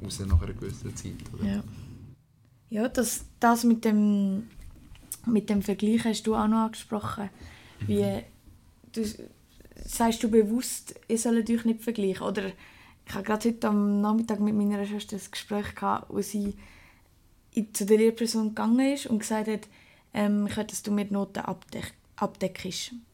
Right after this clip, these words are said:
Speaker 2: Auch, dass sie sich selber nicht vergleicht. Sie hat das für ein halbes Jahr gemacht und es hat wirklich super funktioniert. Ähm, die Noten, ich weiss jetzt gar nicht, sind, glaub ich, nicht mal viel besser geworden, aber sie ist selber nicht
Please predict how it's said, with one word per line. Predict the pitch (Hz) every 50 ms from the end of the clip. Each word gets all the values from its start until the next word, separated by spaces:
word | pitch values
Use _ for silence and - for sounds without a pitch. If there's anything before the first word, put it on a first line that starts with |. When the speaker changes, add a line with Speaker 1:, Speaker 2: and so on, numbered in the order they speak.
| _ _ _ _ - - -
Speaker 2:
Auch, | - 208 202
dass | 220 208 -
sie | 214 196
sich | - 202 185 -
selber | - - 190 190 190 208 208
nicht | 208 208 202
vergleicht. | 214 185 190 185 175 - -
Sie | 214 214
hat | 214 214
das | 185 -
für | - 208
ein | 202 190 -
halbes | 196 196 196 - -
Jahr | 196 190
gemacht | - 208 202 - -
und | 214
es | 196 -
hat | 196 196 - -
wirklich | 110 110 220 - -
super | 214 208 - 220 202
funktioniert. | - - 202 196 - - - 196 202 208 214 214 - - - - - - - - - - - - - - - - - - - -
Ähm, | - 104 208 202 202 196 196 196 - - - - -
die | 220
Noten, | 220 220 220 220 220 208 196 -
ich | 196 -
weiss | 202 202 208 208
jetzt | 226 - -
gar | 233 226 220
nicht, | 214 208 202
sind, | - 208 185
glaub | 196 202 190
ich, | 196
nicht | 202 202
mal | 202 202
viel | 196 - 220 208 202
besser | 202 214 226 226 - 247
geworden, | 233 240 233 208 202
aber | 202 185 190
sie | 185 - 214 208 202
ist | 202 190 196 - -
selber | 190 185 190 190 185 208
nicht | 196 196 185 - - - -